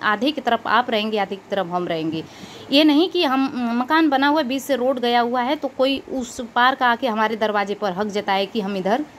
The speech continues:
ये चीज़ कर लेंगे। कोई नहीं, ये गलत है सरासर। कोई भी देखेगा, आज आप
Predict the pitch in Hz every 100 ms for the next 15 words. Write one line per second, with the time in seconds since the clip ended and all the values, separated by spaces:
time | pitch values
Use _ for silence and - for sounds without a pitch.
0 | - 226 220 269 262 - 196 185 170 160
1 | - 277 294 240 220 220 262 269 240 233
2 | 226 226 190 180 269 311 277 233 214 185
3 | 170 - - - - 277 330 320